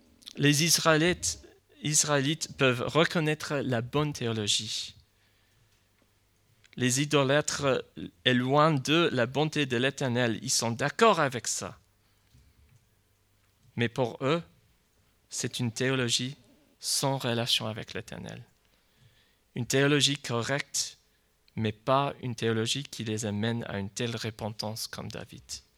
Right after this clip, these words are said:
Ça force les premiers lecteurs à examiner leur cœur, pour ne pas avoir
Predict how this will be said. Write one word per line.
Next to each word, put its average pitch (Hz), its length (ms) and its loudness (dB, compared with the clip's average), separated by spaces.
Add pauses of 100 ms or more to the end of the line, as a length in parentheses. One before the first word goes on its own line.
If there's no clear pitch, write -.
(1120)
Ça 117 200 -2
force - 340 2
les 120 80 2
premiers 147 440 0
lecteurs 127 440 -2
à 107 160 -2
examiner 131 540 -2
leur 107 300 -4
cœur, - 480 -12 (920)
pour 117 140 -2
ne 123 140 2
pas 123 260 2
avoir 113 480 -2